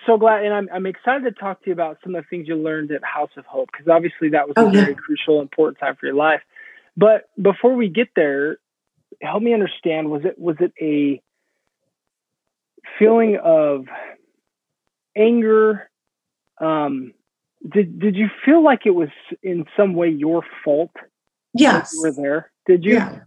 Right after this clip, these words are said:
Speaker 2: Oh, yeah.
Speaker 1: So,
Speaker 2: Oh, yeah.
Speaker 1: so,
Speaker 2: You know,
Speaker 1: so was it
Speaker 2: it
Speaker 1: a shame? Was it a shameful feeling, like, in some
Speaker 2: <sighs>
Speaker 1: way, like, it was all you, I'm
Speaker 2: Yes.
Speaker 1: not good enough, I didn't do it
Speaker 2: Yeah.
Speaker 1: right?
Speaker 2: Um, I literally thought that,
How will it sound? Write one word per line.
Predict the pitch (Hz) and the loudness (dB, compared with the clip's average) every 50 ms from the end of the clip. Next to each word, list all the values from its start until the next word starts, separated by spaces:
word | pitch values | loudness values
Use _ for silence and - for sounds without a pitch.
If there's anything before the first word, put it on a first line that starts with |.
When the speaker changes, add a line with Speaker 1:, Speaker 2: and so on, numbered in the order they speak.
| _ _ _ _ - | _ _ _ _ 2
Speaker 2:
Oh, | 285 320 277 | 2 4 6
yeah. | 226 226 214 196 - - - | 6 4 4 2 0 -2 2
Speaker 1:
So, | 214 214 214 196 190 - | 4 6 6 6 4 4
Speaker 2:
Oh, | 277 285 | 4 4
yeah. | 262 240 196 180 - - | 6 4 4 0 0 2
Speaker 1:
so, | 214 202 190 190 185 - - _ _ _ _ _ _ _ _ _ _ _ _ _ _ _ _ _ _ - | 4 4 4 2 0 -6 -14 _ _ _ _ _ _ _ _ _ _ _ _ _ _ _ _ _ _ 2
Speaker 2:
You | 262 269 | 4 6
know, | 254 247 226 220 226 - 220 | 6 6 6 4 2 2 -2
Speaker 1:
so | - 202 | 0 0
was | 185 190 208 - | 0 2 2 2
it | |
Speaker 2:
it | 277 240 226 - 214 | 2 2 2 2 2
Speaker 1:
a | 190 156 - - - - - | 0 0 0 -6 -10 -4 0
shame? | - 214 214 226 226 214 185 | 2 4 4 4 2 0 0
Was | 196 185 175 | 0 0 0
it | 190 180 | 0 -2
a | 175 151 - - - | -2 -4 -4 -6 -2
shameful | - 208 220 233 233 214 - 233 233 220 - | -2 0 0 0 -2 -2 0 0 0 0 0
feeling, | - 220 214 214 214 220 220 | 0 0 0 0 0 -2 0
like, | 214 190 180 - | 0 -2 -2 -2
in | 180 175 170 - - | -6 -8 -6 -2 0
some | 214 208 202 | 2 2 2
Speaker 2:
<sighs> | 190 | 2
Speaker 1:
way, | 190 196 196 | 0 2 2
like, | 190 175 147 - | 2 0 0 0
it | 180 | -2
was | 185 180 160 175 | -2 0 2 2
all | 196 202 202 190 | 4 4 4 4
you, | 180 165 190 208 202 202 202 202 202 196 | 2 0 -2 0 0 2 2 4 4 2
I'm | 165 156 | 2 4
Speaker 2:
Yes. | 247 247 269 277 254 - | 4 4 4 4 4 2
Speaker 1:
not | - | -2
good | - 226 233 208 | -6 -6 -4 -2
enough, | 226 214 214 214 214 202 - | 0 2 4 4 4 4 2
I | 175 | 0
didn't | 165 165 160 151 | -2 -2 -6 -8
do | 147 156 151 | -8 -8 -6
it | 147 | -4
Speaker 2:
Yeah. | 151 190 190 190 196 202 | -4 -4 -4 -6 -4 -2
Speaker 1:
right? | 196 196 202 - _ _ _ _ _ _ _ _ _ - - - - - | 0 0 0 0 _ _ _ _ _ _ _ _ _ -20 -20 -20 -8 -2
Speaker 2:
Um, | - 254 254 247 233 226 202 - - _ _ - | 2 2 4 4 4 4 2 -2 -6 _ _ -2
I | - 220 226 226 214 - - _ _ _ _ - _ - | 2 2 4 4 2 0 -6 _ _ _ _ -20 _ 0
literally | 247 254 269 311 339 339 339 302 269 233 214 214 202 | 2 2 4 4 4 4 6 4 4 4 2 2 0
thought | 196 - - - 147 - - - 196 | 0 2 2 2 2 2 -2 -2 0
that, | 196 196 196 190 - - | 2 2 2 2 0 -6